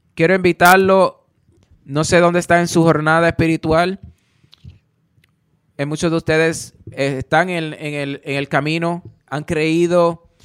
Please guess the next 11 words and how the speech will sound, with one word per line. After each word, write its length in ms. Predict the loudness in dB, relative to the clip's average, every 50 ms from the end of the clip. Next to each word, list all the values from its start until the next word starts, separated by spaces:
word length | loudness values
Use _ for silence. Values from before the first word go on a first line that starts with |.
| _ _ _ _ _ _ _ -10
están 500 | -10 -6 -4 -2 -2 -2 -4 -8 -18 _ _ _ _ _ _ _ _ _ _ _ _ _ _ _ _ _ _ _ _ _
en 200 | -8 -6 -4 -2
el, 520 | -2 0 0 -2 -2 -2 -4 -4 -6 -8 -10 -16
eh, 280 | -20 -20 -20 -20 -20 _ _ _ _ _ _ _ _
en 140 | -8 -2 0
la 80 | 2 4
jornada 440 | 4 4 2 2 2 4 4 4 4
de 120 | 2 0
liberación 840 | -2 -2 -2 -2 -2 -2 -4 -6 -8 -6 -4 -4 -4 -4 -6 -12 -16 _ -20 -20 -20 _ _ _ _ _ _ _ _ _ _ _ -10
y 160 | -6 -4 -2
restauración. 840 | 0 -2 0 2 2 4 4 4 2 0 0 -2 -2 -2 -4 -8